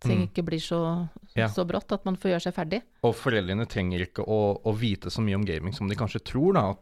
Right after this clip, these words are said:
Speaker 2: de er liksom redd for at, «Å nei, dette er noe så langt utenfor min komfortsone at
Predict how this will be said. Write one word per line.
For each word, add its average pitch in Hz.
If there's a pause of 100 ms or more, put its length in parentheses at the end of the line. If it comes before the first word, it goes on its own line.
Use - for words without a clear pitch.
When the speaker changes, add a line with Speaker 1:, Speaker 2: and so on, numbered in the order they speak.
Speaker 2:
de 104
er 104
liksom 107
redd 87
for 92
at, 92
«Å 101
nei, 104
dette 104
er 90 (420)
noe 95
så -
langt 95
utenfor 95
min 92
komfortsone 92
at 90